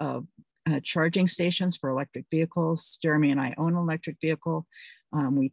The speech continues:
really appreciate the charging stations on the Maine Turnpike. We need more. When we went to get our vaccines, we had to go to Presque Isle initially 'cause of vaccine supplies, and we actually had to rent a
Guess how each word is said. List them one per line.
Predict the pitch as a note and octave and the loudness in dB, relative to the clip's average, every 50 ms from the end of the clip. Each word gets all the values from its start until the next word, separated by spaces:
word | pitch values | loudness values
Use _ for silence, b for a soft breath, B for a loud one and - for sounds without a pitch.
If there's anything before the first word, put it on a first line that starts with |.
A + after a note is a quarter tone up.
| _ _ - | _ _ -4
really | E3 D#3+ D#3+ D3+ D3 C3 | 0 0 2 2 2 0
appreciate | B2+ - - E3+ E3+ - - F3 D#3+ D#3+ D#3 - | 0 0 0 0 0 0 2 0 2 0 0 -2
the | C#3+ | -4
charging | - - D3 D3 - E3 D#3 | -4 -2 -2 0 0 0 0
stations | - - D#3 D3+ D3+ - D#3 D3+ C#3+ D#3 | 0 0 0 0 0 0 0 0 0 0
on | C#3+ C#3 | 0 0
the | C#3 | 2
Maine | C#3 C#3+ C#3+ C#3+ D3 | 2 2 2 0 0
Turnpike. | D#3 - F3 E3 E3+ - E3+ E3 D#3+ D3+ D3+ - - - - _ _ | -2 -2 -2 -2 -2 -2 -2 -2 -2 -2 -4 -6 -10 -20 -20 _ _
We | - D#3 C#3+ | -4 0 2
need | C#3+ D3 D3 C#3 - | 2 4 2 2 4
more. | D3 C#3+ D#3 D#3+ E3 E3 F3 E3+ - _ b b b b b b b | 4 4 4 4 4 2 2 0 -4 _ b b b b b b b
When | - C3+ | 0 2
we | C#3 D3 | 4 4
went | C#3+ D3+ D3 D#3 | 4 2 2 0
to | - D#3 | 0 0
get | C3+ D#3 C#3+ C#3+ | 0 0 0 0
our | C#3 C#3+ E3+ - - - E3+ - | -2 -2 -4 -6 -12 -14 -6 -2
vaccines, | E3 C#3+ D3+ - - - D#3+ D#3 D#3 D#3 D3+ | -2 -2 -2 -2 -2 0 2 2 4 4 2
we | D3+ | 2
had | E3 C#3 | 0 0
to | C#3+ C#3 | 0 -2
go | D#3 C#3 | -2 -2
to | C3+ - | -2 -4
Presque | - - E3+ D#3+ D#3 - - D3 | -4 -2 -2 -2 -2 -2 -4 -6
Isle | C#3 C#3 C#3+ C#3+ C#3+ D3 | -4 -2 -2 -2 0 0
initially | D3 C3 D#3 - - D#3 C#3+ D#3 | -2 -2 -2 -2 -2 -2 -2 -2
'cause | - - C3+ C3+ | -2 -2 -2 -2
of | C3+ A2+ | -2 -2
vaccine | - C3 B2+ - - - C3+ C3+ | -2 -4 -4 -2 -2 0 0 0
supplies, | - - - - D3+ C#3 C#3+ C#3+ C#3 C#3 | -2 -4 -4 -2 0 0 0 0 0 2
and | C#3+ | 2
we | C#3+ C3+ | 2 2
actually | C3+ C3+ - D#3 E3 | 2 0 0 0 0
had | E3 C3+ | 0 0
to | C3+ C3 | 0 -2
rent | C3 B2 C3+ C3+ C#3+ D#3+ E3 | -2 0 2 2 2 2 0
a | D#3 C#3+ C3 | -2 -4 -6